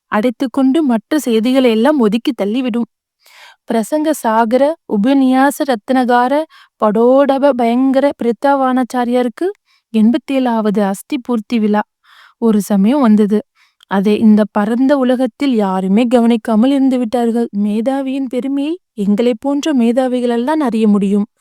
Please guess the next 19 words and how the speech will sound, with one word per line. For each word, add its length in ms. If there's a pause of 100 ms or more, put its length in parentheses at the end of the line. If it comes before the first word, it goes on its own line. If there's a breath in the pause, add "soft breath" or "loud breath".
(180)
மத்தவங்களால 760
எப்படி 340
முடியும்?" 440 (280)
என்று 280
சொன்னார்கள். 640 (440 soft breath)
எண்பத்தேழு 640
அங்குல 360
நீளம், 380 (260)
எண்பத்தேழு 680
அங்குல 340
அகலம், 400 (380)
எண்பத்தேழு 640
அங்குல 380
உயரமுள்ள 560
ஒரு 180
மகத்தான 640
பிரசங்க 520
மேடையை 380
அமைத்தார்கள். 640